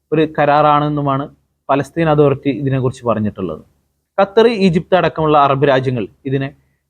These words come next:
സപ്പോർട്ട് ചെയ്യുന്ന സമയത്ത് ഇറാന്, സിറിയ പോലുള്ള രാജ്യങ്ങൾ ഇത് ഒരു അമേരിക്കൻ ട്രാപ്പായിട്ടാണ് വിശേഷിപ്പിക്കുന്നത്. ഈ ഇരുപത് ദിന പദ്ധതിയിൽ മാനവികമായി നല്ല ഭാഗങ്ങളുണ്ടെങ്കിലും പലസ്തീൻ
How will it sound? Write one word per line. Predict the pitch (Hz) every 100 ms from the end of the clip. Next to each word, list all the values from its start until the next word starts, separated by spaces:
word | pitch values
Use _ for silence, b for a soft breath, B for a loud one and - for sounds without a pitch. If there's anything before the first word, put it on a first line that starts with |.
| -
സപ്പോർട്ട് | 135 151 151
ചെയ്യുന്ന | 147 139
സമയത്ത് | 131 120 113 - 98 -
ഇറാന്, | 156 160 185 190 208 _ _ _ _ _ _
സിറിയ | - 160 156 160 - 156
പോലുള്ള | 147 147 143
രാജ്യങ്ങൾ | 135 127 123 113 90 _ _ _ _ _ _
ഇത് | 151 151 151 - -
ഒരു | 147
അമേരിക്കൻ | 143 156 165 170 - 185 175 - _
ട്രാപ്പായിട്ടാണ് | 143 147 147 160 147 139 135 190 _ _
വിശേഷിപ്പിക്കുന്നത്. | 127 - 127 117 113 107 95 - _ _ _ _ _ _ - 233
ഈ | 247 202
ഇരുപത് | 196 202
ദിന | 202 196
പദ്ധതിയിൽ | 180 143 139 127 104
മാനവികമായി | 139 151 170 185 185 180 160 160 143
നല്ല | 143 139
ഭാഗങ്ങളുണ്ടെങ്കിലും | 151 139 139 147 139 127 117 110 101 _ _ _ _ -
പലസ്തീൻ | 143 151 - 190 185